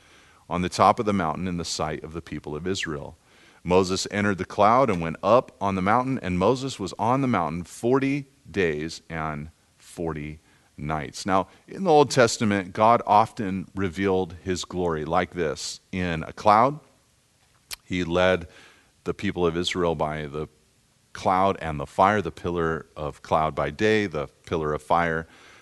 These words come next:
by night. There's various passages throughout the Bible that declare God as a consuming fire. And here he approaches Moses like a devouring fire on the top of the mountain. And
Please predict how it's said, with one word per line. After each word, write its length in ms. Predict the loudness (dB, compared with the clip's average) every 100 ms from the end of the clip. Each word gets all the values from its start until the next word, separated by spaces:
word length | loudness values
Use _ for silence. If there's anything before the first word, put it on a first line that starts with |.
| _
by 320 | -2 0 -2 -6
night. 460 | 0 2 2 -2 -14 -20 -20 -20 _ _ _ -2
There's 260 | 2 2 4
various 340 | 4 6 2
passages 680 | 0 0 0 -4 0 0 0
throughout 220 | 2 2
the 40 | 4
Bible 300 | 4 4 2
that 220 | 0 -2
declare 380 | -6 0 0 2
God 360 | 4 6 4 2
as 200 | -4 -2
a 140 | -2 -4
consuming 800 | -4 -4 -4 -2 0 0 -2 -4
fire. 640 | -10 -4 2 4 4 -2 -8 -14
And 160 | -12 -8
here 180 | -6
he 160 | -4 -4
approaches 1000 | -6 -8 -6 0 2 0 -6 -8 -10 -14 -8
Moses 560 | -2 -2 -2 -8 -8
like 140 | -10 -10
a 60 |
devouring 760 | -8 -8 -2 2 2 2 0 -4
fire 600 | -8 -8 -4 -4 -6 -10 -20 -20 -20 -12
on 120 | -8
the 80 | -6
top 280 | -2 -4 -4
of 60 |
the 40 | -6
mountain. 400 | -4 -4 -6 -12 -16 -20 -20 -20 _ _ _ -10
And 260 | -4 -4